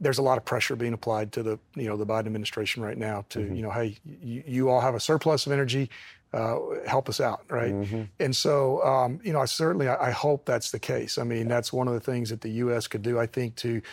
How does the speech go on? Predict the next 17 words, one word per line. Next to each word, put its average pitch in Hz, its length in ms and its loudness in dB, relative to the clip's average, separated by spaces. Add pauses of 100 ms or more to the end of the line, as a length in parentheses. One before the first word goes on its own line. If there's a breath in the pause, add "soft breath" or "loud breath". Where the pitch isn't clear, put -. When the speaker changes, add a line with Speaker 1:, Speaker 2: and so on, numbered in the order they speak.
(240 loud breath)
Speaker 1:
meaningfully, 135 1000 2
uh, 120 240 0
increase 127 640 -2
not 131 160 4
only 131 160 4
our 110 240 0
influence 135 600 0
in 131 200 -2
the 113 80 0
world, 107 320 0
and 120 140 -4
particularly 127 380 -2
amongst 120 280 0
our 110 60 -2
friends, 160 360 0
but 135 140 2
also, 147 460 4